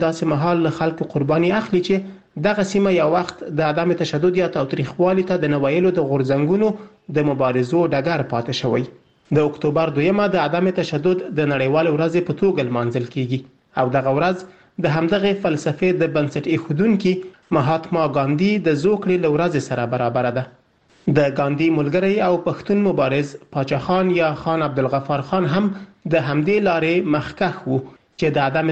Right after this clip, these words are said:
تشدد تګلاره یې له هنده پښتني سیمو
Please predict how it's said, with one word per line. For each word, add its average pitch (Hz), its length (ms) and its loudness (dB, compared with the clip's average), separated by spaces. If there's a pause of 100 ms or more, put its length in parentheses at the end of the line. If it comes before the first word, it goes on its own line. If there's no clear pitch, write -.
تشدد 147 360 -2 (100)
تګلاره 180 440 0
یې 185 80 2 (380)
له 160 140 2
هنده 196 320 0 (140)
پښتني 156 440 0 (140)
سیمو 175 220 0